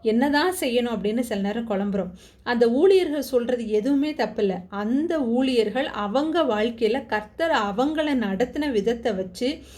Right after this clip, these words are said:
அவங்க கர்த்தரை அறிந்து கொண்ட விதத்தை நம்மக்கிட்ட வெளிப்படுத்துறாங்க. நமக்கு தான் கர்த்தரை அதே போல அவங்களுக்கு வெளிப்படுத்தினது போல நமக்கும் தேவன் வெளிப்படுத்த சித்தமா இருக்கிறார். அப்ப நம்ம வேதத்தோட,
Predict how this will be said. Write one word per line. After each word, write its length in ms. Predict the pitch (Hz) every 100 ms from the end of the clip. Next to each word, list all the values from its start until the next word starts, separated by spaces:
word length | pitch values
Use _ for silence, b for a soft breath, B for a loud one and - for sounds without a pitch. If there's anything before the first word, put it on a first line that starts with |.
| B B
அவங்க 460 | - 214 269 370 370
கர்த்தரை 440 | 339 226 - 294
அறிந்து 500 | 294 208 240 359 349
கொண்ட 520 | 330 262 233 254 254 B B B
விதத்தை 460 | - 247 285 285 339
நம்மக்கிட்ட 440 | 277 220 233 240
வெளிப்படுத்துறாங்க. 840 | 233 208 226 226 196 214 196 196 190 B B - -
நமக்கு 680 | 226 214 269 415 427 -
தான் 520 | 240 220 220 277 285 -
கர்த்தரை 440 | 220 226 - 339
அதே 460 | 302 220 208 285 381
போல 200 | 277 254
அவங்களுக்கு 480 | 214 240 262 254
வெளிப்படுத்தினது 680 | 226 226 233 269 247 226 208
போல 280 | 208 208 254
நமக்கும் 540 | 233 214 233 - 381
தேவன் 340 | 311 226 247 233
வெளிப்படுத்த 540 | 208 233 233 220 233 226
சித்தமா 280 | 202 214 208
இருக்கிறார். 680 | 208 196 196 202 208 262 B B B B
அப்ப 260 | 233 233 403
நம்ம 220 | 330 240
வேதத்தோட, 1040 | 208 226 262 285 277 247 226 247 208 294